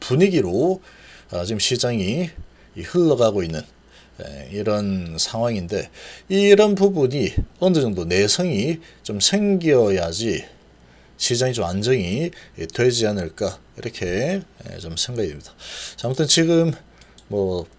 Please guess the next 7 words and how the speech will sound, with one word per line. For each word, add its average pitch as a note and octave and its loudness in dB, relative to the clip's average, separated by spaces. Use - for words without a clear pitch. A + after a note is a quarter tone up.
다 - -6
시장이 A3 4
안 A#2+ 2
좋으니까, C#3+ 0
아, E2 -8
내려가고 B2 4
있죠. - -10